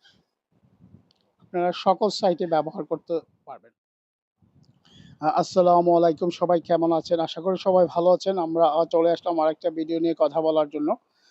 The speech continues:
আমি সবাইকে রিকোয়েস্ট করব, আপনারা আমার চ্যানেলটিকে সাবস্ক্রাইব করবেন এবং ভালো লাগলে অবশ্যই কমেন্ট করবেন, লাইক করবেন। এবং আপনাদের যদি কোনো কিছু জানার থাকে, কিভাবে অ্যাকাউন্ট খুলবেন, কিভাবে ডিপোজিট করতে হয়, কিভাবে উইথড্র করতে হয়, এই সংক্রান্ত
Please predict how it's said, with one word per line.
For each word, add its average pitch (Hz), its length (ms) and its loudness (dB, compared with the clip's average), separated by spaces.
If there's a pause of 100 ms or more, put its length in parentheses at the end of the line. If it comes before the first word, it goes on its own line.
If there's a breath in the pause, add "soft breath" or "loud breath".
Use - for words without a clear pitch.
(220 soft breath)
আমি 190 180 -2
সবাইকে 202 380 -2
রিকোয়েস্ট 180 420 -4
করব, 185 180 -2
আপনারা 160 220 0
আমার 156 180 -4
চ্যানেলটিকে 160 520 -4
সাবস্ক্রাইব 156 680 -6
করবেন 180 320 -2
এবং 165 260 -4
ভালো 156 240 -2
লাগলে 156 220 -2
অবশ্যই 151 380 -4 (560)
কমেন্ট 170 360 0
করবেন, 175 300 0 (120)
লাইক 143 220 -6
করবেন। 170 360 0 (500)
এবং 160 320 0
আপনাদের 202 460 -4
যদি 196 220 -2
কোনো 180 280 -6
কিছু 185 260 -8
জানার 170 360 -2 (100)
থাকে, 170 200 -6
কিভাবে 160 460 -2
অ্যাকাউন্ট 160 500 -2 (120)
খুলবেন, 151 640 -2 (220)
কিভাবে 156 360 -4
ডিপোজিট 160 520 -4
করতে 160 300 -6
হয়, 151 100 -6
কিভাবে 151 320 -6
উইথড্র 165 320 -4
করতে 185 280 -2
হয়, 185 100 0
এই 180 60 -8
সংক্রান্ত 196 540 -4